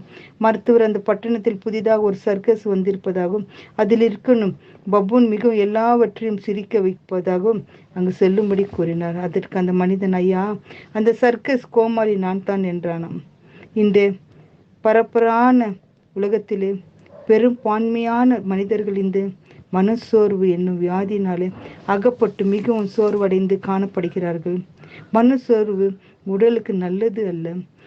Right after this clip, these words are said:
அது பல பிரச்சனைகளையும் நோய்களையும் நமக்கு கொண்டு வந்து விடுகிறது. எனவே நம் மனச்சோர்வை நம்மை பார்த்து கொள்ள வேண்டும். சீக்கிரம் அதிலிருந்து வெளியே வந்து விட வேண்டும். சாத்தான் சோர்வை ஏற்படுத்துகிறான். நான் நினைவுக்கும்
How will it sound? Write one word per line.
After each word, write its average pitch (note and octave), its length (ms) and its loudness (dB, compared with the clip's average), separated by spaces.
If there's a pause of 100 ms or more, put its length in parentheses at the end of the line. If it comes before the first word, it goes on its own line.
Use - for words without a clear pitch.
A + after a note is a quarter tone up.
(140)
அது A#3+ 200 2
பல A#3+ 200 2
பிரச்சனைகளையும் G#3+ 800 -2
நோய்களையும் G#3 720 0
நமக்கு F#3+ 600 -2 (160)
கொண்டு F#3+ 300 0
வந்து F#3 240 0
விடுகிறது. F3+ 500 -2 (460)
எனவே A#3+ 340 4
நம் A3 240 0
மனச்சோர்வை G#3+ 760 0 (500)
நம்மை G#3+ 360 2
பார்த்து G#3 480 -2
கொள்ள G3 260 0
வேண்டும். F3+ 480 -2 (560)
சீக்கிரம் B3+ 600 2
அதிலிருந்து G3+ 580 -2
வெளியே F#3+ 320 2
வந்து F#3+ 300 -2
விட F3+ 360 -2
வேண்டும். F3 540 -6 (400)
சாத்தான் G#3+ 440 0
சோர்வை G#3+ 520 2
ஏற்படுத்துகிறான். F#3 680 -6 (300)
நான் G#3+ 180 2
நினைவுக்கும் A3+ 720 2